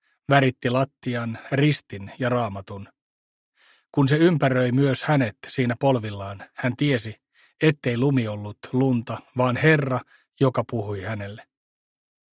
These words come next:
Uusi lumi teki joulun välipäiväyöstä ihmeellisen valkean ja tahrattoman. Pastori ajatteli viattomuutta, joka oli tullut maailmaan kauan, kauan sitten jouluyönä ja tallannut uuden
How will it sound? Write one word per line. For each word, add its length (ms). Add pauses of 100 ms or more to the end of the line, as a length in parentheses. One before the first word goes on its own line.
(840)
Uusi 280
lumi 260
teki 280
joulun 440 (160)
välipäiväyöstä 880
ihmeellisen 640
valkean 600
ja 100
tahrattoman. 720 (760)
Pastori 440
ajatteli 480
viattomuutta, 840 (360)
joka 180
oli 180
tullut 320
maailmaan 680
kauan, 560
kauan 400
sitten 500
jouluyönä 800 (440)
ja 100
tallannut 640
uuden 400